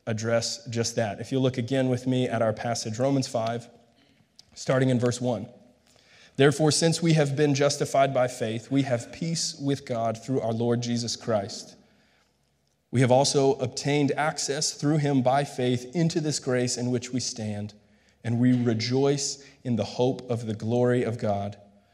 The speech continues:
And not only that, but we also rejoice in our afflictions, because we know that affliction produces endurance, endurance produces proven character, and proven character produces hope."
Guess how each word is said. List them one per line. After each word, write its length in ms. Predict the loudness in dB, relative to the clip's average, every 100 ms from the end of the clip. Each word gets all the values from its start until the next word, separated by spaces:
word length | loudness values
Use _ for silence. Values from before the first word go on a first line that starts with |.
| _
And 160 | -2 4
not 180 | 6 6
only 280 | 6 6 6
that, 800 | 4 4 0 -6 -18 -20 _ _ _ _ 0
but 80 | 2
we 160 | 4
also 340 | 4 2 2 0
rejoice 460 | 0 2 2 2
in 60 | 2
our 160 | 2 2
afflictions, 880 | 0 -2 -2 -4 -8 -10 -12 -18 -20 _ _ -14
because 320 | -8 -4 0
we 80 | 2
know 160 | 4
that 100 | 4
affliction 540 | 0 0 -4 -4 -4 -4
produces 500 | -2 0 0 -2 -2
endurance, 760 | -2 0 -2 -4 -8 -12 -16 _ _ _ _ _
endurance 440 | -8 -2 0 0 -2
produces 480 | -2 0 0 0
proven 400 | -6 -2 0 0
character, 680 | -2 -2 -2 -4 -6 -6 -6 -12 _ _ _ -12
and 120 | -12
proven 320 | -2 0 0
character 480 | -2 -2 -2 -2 -4
produces 520 | -6 -4 -4 -4 -6 -10
hope." 320 | -10 -10